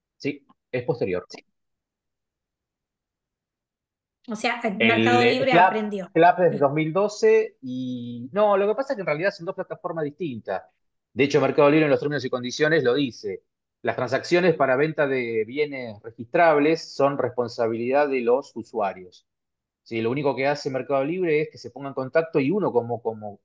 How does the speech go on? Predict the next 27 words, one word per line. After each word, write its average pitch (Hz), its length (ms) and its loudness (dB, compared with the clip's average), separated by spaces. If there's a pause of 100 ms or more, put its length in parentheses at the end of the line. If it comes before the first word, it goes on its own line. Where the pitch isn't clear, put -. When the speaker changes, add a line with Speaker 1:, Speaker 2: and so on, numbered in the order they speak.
Speaker 1:
usuario 127 500 2
o 107 200 -4
comprador 117 680 0
de 110 120 -2
ese, 104 460 -12 (220)
de 110 100 -4
ese 117 160 -4
bien 139 180 0
registrable 156 500 0
es 131 80 -4
el 107 60 -10
que 113 120 -8
tiene 120 280 -10
que 131 380 -4 (400)
cerciorarse 127 500 0
justamente 120 480 0
que 226 60 2
el 233 60 2
bien 233 100 2
Speaker 2:
Controlar. - 100 -2
Speaker 1:
esté - 160 -12
registrado. 160 800 4
Exactamente. 127 640 -2
Ahora, 147 240 4
cuando 143 240 0
son 185 240 -2
bienes 151 540 0